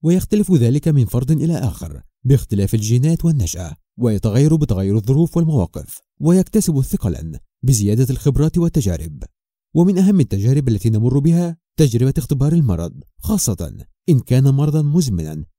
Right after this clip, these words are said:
أو مؤثرا على وظائف الجسد مثل الأورام السرطانية بأنواعها. حين نتحدث عن الجنس في ظل وجود ورم سرطاني، يتبادر إلى أذهان الكثيرين الصورة النمطية لسيدة مصابة بسرطان الثدي اضطرت إلى استئصال أحد ثدييها،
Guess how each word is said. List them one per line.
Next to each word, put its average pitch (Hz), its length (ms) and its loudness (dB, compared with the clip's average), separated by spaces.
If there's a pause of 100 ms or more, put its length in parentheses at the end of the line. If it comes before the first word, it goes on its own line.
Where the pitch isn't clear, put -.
أو 139 100 4
مؤثرا 113 580 0
على 101 120 -6
وظائف 120 380 -2
الجسد 127 520 -4 (160)
مثل 123 260 2
الأورام 101 380 -4
السرطانية 143 640 -2
بأنواعها. 151 840 -2 (640)
حين 160 300 4
نتحدث 165 500 -2
عن 95 160 -2
الجنس 139 460 -4 (160)
في 131 180 4
ظل 131 220 4
وجود 131 360 2
ورم 92 300 -2
سرطاني، 151 800 0
يتبادر 165 560 2
إلى 98 120 -2
أذهان 107 340 0
الكثيرين 165 680 0 (140)
الصورة 180 400 -2
النمطية 110 600 -2 (220)
لسيدة 127 680 0 (120)
مصابة 156 480 0
بسرطان 107 540 -2
الثدي 85 500 -4 (240)
اضطرت 139 460 0
إلى 104 120 -4
استئصال 113 500 -4
أحد 123 200 -4
ثدييها، 127 640 -2